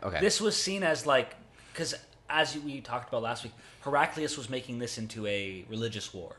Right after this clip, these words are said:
Speaker 1: Yes, yeah.
Speaker 2: God wants us to succeed. And to these people, defending their city of God from eighty thousand, like, bas-, basically barbarians,
Speaker 1: Yeah.
Speaker 2: what, what else is further proof of God's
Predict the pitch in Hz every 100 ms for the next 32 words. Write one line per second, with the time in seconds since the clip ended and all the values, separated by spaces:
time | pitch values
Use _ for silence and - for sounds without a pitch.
0 | - 101 80 80 69 - - 120 160 156
1 | 147 131 123 123 - 120 - 110 - -
2 | 123 104 90 113 110 - - - 139 131
3 | 180 - 160 190 220 247 - - - -
4 | - - - 165 135 - 143 156 185 208
5 | 175 - - - - 139 139 139 139 -
6 | - 131 135 110 117 110 156 - 131 120
7 | 110 - 113 123 120 - - 95 104 113
8 | 110 127 151 143 - - - - - -
9 | - - - 120 110 - 107 - 123 -
10 | 120 113 110 107 98 110 151 196 220 113
11 | 82 82 - - - - 135 135 156 160
12 | - 143 131 147 - 123 110 - - 110
13 | - 110 104 - 104 92 98 104 98 95
14 | - - -